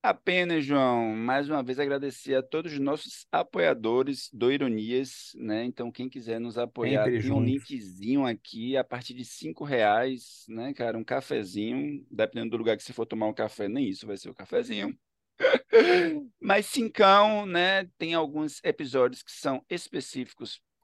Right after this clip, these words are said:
Speaker 1: para apoiadores e além de você dar uma moral pra gente, né? E se você está nos escutando pelo Spotify, também dá essa moral, segue lá o Ironias para receber as notificações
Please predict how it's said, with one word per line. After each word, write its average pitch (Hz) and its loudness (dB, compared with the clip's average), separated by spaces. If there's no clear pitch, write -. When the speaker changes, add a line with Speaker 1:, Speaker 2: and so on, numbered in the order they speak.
Speaker 1:
para 170 6
apoiadores 131 2
e 403 -4
além 330 -4
de 202 -8
você - -8
dar 156 0
uma 160 0
moral 135 2
pra 131 -2
gente, 113 -6
né? 110 -2
E 185 -6
se - -12
você 175 -6
está 165 -4
nos 156 -10
escutando 131 -6
pelo 143 -10
Spotify, 160 0
também 160 -8
dá 151 -2
essa 160 -6
moral, 131 0
segue - -8
lá 139 -2
o 190 2
Ironias 127 -4
para 165 -4
receber 143 -8
as 131 -4
notificações 185 -8